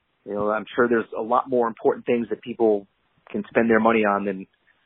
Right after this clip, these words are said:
buying a t-shirt, right? But if you have some extra money or whatever, if you, "Yeah, you know, I've always wanted to get a, you know, whatever, Jacob Fatu t-shirt." Well, now, now is the time, right?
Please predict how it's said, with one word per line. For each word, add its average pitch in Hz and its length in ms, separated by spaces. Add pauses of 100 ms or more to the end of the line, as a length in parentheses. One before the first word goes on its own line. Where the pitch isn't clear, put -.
(140)
buying 110 240
a - 140
t-shirt, 107 420 (300)
right? 104 240 (220)
But 92 200 (140)
if 104 180 (680)
you - 140
have 123 240
some 120 100
extra 113 280
money 110 280
or 104 60
whatever, 104 340
if 101 180
you, 98 120
"Yeah, 139 260
you 127 100
know, 113 80
I've 113 140
always 120 200
wanted 110 180
to 107 60
get 110 160
a, 101 120 (680)
you 98 100
know, 98 160
whatever, 98 480
Jacob 110 300
Fatu 104 380
t-shirt." 82 480 (540)
Well, 131 120
now, 131 260
now 135 220
is 131 80
the 107 60
time, 90 300 (340)
right? 92 260